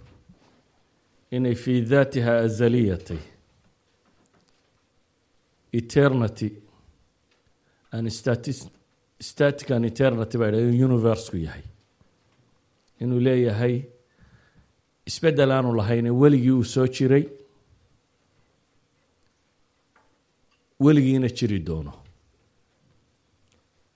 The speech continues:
Shayga labaad ee baynu dhe ugu xooga badan ee iyagu adeegsanayeenna waxay kaloo ahayd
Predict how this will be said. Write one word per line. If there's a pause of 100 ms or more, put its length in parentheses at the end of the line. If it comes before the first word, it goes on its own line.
(1300)
Shayga
labaad
ee
baynu
dhe
ugu
xooga
badan
ee
iyagu
adeegsanayeenna
waxay
kaloo
ahayd